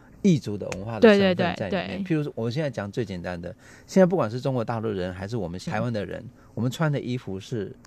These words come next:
Speaker 2: 西化的啊。
Speaker 1: 是西化的衣服，
Speaker 2: 嗯。
Speaker 1: 我们的教育制度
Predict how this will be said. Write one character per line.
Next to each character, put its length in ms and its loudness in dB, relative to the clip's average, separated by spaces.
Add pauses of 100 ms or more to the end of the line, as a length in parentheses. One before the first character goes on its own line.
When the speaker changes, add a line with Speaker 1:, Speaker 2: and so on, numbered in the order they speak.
Speaker 2:
西 220 10
化 180 6
的 80 0
啊。 220 -2
Speaker 1:
是 160 -4
西 220 -4
化 180 -4
的 80 -6
衣 80 -4
服， 80 4
Speaker 2:
嗯。 260 4
Speaker 1:
我 80 -4
们 140 -2
的 140 -2
教 260 2
育 80 -2
制 180 -6
度 220 -6